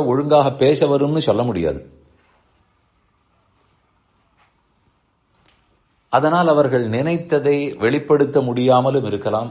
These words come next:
தப்பாக வெளிப்படுத்தி விடலாம். ஆனால் வெளி உலகம் தப்பாகத்தான் புரிந்து கொள்ளும். இல்லை, அவர் இன்டென்ஷன் குட்டு தான், நல்லது தான்,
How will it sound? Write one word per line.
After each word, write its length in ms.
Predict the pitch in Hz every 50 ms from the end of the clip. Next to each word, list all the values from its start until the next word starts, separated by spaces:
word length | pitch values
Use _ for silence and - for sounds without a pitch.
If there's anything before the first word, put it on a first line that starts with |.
| - -
தப்பாக 400 | - 143 139 139 170 160 143 131
வெளிப்படுத்தி 400 | 120 113 104 98 110 104 - 101
விடலாம். 320 | 87 78 78 73 71 - - - - _ _ _ _ _ _ _ _ _ _ _ _ _ _ _ _ _ _ _ _ _ _ _ _ _ _ _ _ _ _ _ _ _ _ _ _ _ _ _ _ _ _ _ _ _ _ _ _ _ _ _ _ _ _ _ _ _ _ -
ஆனால் 240 | 110 135 143 143 120
வெளி 220 | 98 110 127 143 135
உலகம் 360 | 127 120 113 117 120 131 120
தப்பாகத்தான் 560 | 104 - - 107 104 104 98 - 117 110 101
புரிந்து 220 | 104 98 95 95 92
கொள்ளும். 300 | 90 82 73 73 - - _ _ _ _ _ _ _ _ _ _ _ _ _ _ _ _ _ _ _ _ _ _ _ _ _ _ _ _ _ _ _ _ _ _ _ _ _ _ _ _ _ _ _ _ _ _ _ _ _ _ _ _ _ _ _ _ _ _ _ _ _ _ _ _ -
இல்லை, 160 | 131 147 143
அவர் 280 | 131 123 120 113 104 98 85 78 78 76 - - _ _ _ -
இன்டென்ஷன் 680 | 107 123 147 151 147 180 175 165 160 - - 147 135 131 110
குட்டு 300 | 107 113 113 117 120 101
தான், 260 | 101 101 98 80 69 67 - - _ _
நல்லது 360 | - 92 104 117 127 123 107 92
தான், 220 | 95 90 82 76